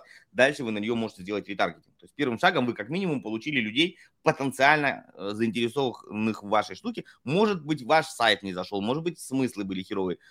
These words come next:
Но идея им, в принципе, как бы, да, как бы им вот это интересно, да, им интересен английский.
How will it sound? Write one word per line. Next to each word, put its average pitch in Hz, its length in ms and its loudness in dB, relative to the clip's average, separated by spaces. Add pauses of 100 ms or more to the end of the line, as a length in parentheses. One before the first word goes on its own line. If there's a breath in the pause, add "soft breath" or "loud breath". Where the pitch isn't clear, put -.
(140)
Но 131 180 2
идея 156 400 4
им, 135 160 8
в - 120 -4
принципе, 156 380 -2
как 110 200 2
бы, 107 80 -4
да, 92 200 6
как 113 200 -4
бы 131 100 0
им 120 180 0
вот 113 120 0
это 110 160 0
интересно, 104 420 -2
да, 101 140 0
им 110 140 -2
интересен 127 340 -2
английский. 101 480 -2